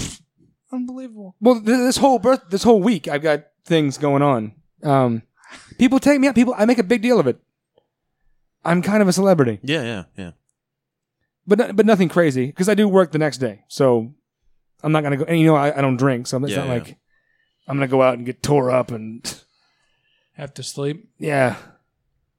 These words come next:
Speaker 2: rape a dog in the back of an Uber.
Speaker 3: Yeah, you're not the "everybody has to buy me birthday shots" kind of person.
Speaker 2: No, no,
Speaker 3: Yeah.
Speaker 2: but a couple of you gotta fuck me.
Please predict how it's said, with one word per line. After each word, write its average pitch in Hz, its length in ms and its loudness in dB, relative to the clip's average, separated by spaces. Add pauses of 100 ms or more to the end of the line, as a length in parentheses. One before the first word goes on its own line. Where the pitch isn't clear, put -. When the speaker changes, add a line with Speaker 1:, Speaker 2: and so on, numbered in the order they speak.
(160)
Speaker 2:
rape 135 280 0
a 131 80 -4
dog 131 380 2
in 131 60 -4
the 127 60 -6
back 135 220 -2
of 127 80 -6
an 135 80 -2
Uber. 139 500 0
Speaker 3:
Yeah, 123 100 -2
you're 135 120 -2
not 160 140 -2
the 151 160 -6
"everybody 165 420 2
has 147 140 -2
to - 80 -8
buy 143 160 4
me 131 80 0
birthday 127 340 0
shots" 104 400 -4
kind 107 160 -8
of 98 60 -10
person. 110 400 -10
Speaker 2:
No, 170 500 4
no, 139 380 -2
Speaker 3:
Yeah. 101 60 -4
Speaker 2:
but 139 120 0
a 135 40 -4
couple 170 280 0
of 160 60 2
you 151 60 0
gotta 139 160 0
fuck 135 260 -2
me. 117 220 -10